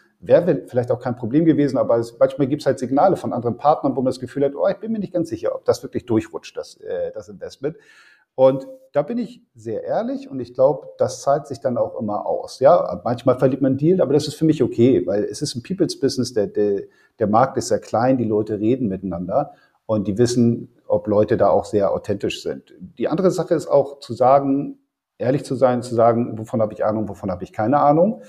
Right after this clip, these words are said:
Ähm, die, der, das andere Thema ist in Vertragsverhandlungen, da auch schon das Vertrauen aufzubauen und da auch ehrlich zu sein und zu sagen, "Okay, diese Klauseln, ja, die, die sind für mich nicht so wichtig, dann lass uns einfach dieses Thema, äh, sein lassen, da müssen wir jetzt nicht noch groß weiter verhandeln."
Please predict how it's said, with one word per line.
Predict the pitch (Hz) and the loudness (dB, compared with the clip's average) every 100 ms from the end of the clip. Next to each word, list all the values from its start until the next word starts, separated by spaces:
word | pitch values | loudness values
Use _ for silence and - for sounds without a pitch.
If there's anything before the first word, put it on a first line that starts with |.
| - _ _ - | -20 _ _ 2
Ähm, | 117 117 113 110 117 117 _ _ _ _ _ _ - | 4 6 4 2 -2 -6 _ _ _ _ _ _ -18
die, | - | 0
der, | 117 85 - | 2 2 -2
das | 120 | -4
andere | - 135 156 | -2 0 2
Thema | 156 135 | 4 4
ist | 117 107 | 4 0
in | |
Vertragsverhandlungen, | - - 135 135 - 131 139 139 139 131 127 131 - | -6 -2 0 2 2 2 0 0 2 4 2 -4 -12
da | - 113 120 | -10 0 4
auch | 143 - | 4 2
schon | 127 | -4
das | 120 | -4
Vertrauen | 120 110 - 113 123 | -4 -10 -4 -2 0
aufzubauen | 117 120 117 113 110 104 110 107 - _ _ _ _ _ | -2 -4 -6 -2 0 0 -2 -4 -8 _ _ _ _ _
und | 113 107 - _ - | -6 -6 -6 _ -4
da | 107 | -2
auch | 107 - | -2 -2
ehrlich | 117 156 - | 2 2 2
zu | 131 | 0
sein | 120 120 | 0 0
und | - | -2
zu | - | -2
sagen, | 110 113 | -2 -2
"Okay, | 98 - 120 | -2 2 2
diese | 117 104 110 | 2 -2 -4
Klauseln, | - 107 127 117 107 | 2 4 6 4 2
ja, | 101 | 2
die, | 120 - 98 | 2 -2 -12
die | - 98 | -8 -8
sind | 107 104 | -6 -4
für | 107 | -4
mich | 101 - | -4 -4
nicht | 95 | -6
so | 90 | -2
wichtig, | 131 143 143 135 135 - | 0 2 6 6 4 -2
dann | 101 101 98 | -4 -2 -4
lass | 101 95 | -6 -8
uns | - | -8
einfach | - 95 | -8 -8
dieses | 95 95 | -8 -8
Thema, | - 107 95 90 90 | -4 -4 -2 -6 -8
äh, | 95 95 98 | -8 -6 -4
sein | 110 123 | -2 0
lassen, | 117 113 113 98 | 0 -2 -2 -4
da | |
müssen | 95 101 104 | -6 -8 -8
wir | |
jetzt | 95 101 | -8 -10
nicht | 92 | -16
noch | - | -14
groß | 101 - | -8 2
weiter | 127 131 | 4 4
verhandeln." | 131 120 110 104 98 92 | 2 0 0 -2 -6 -10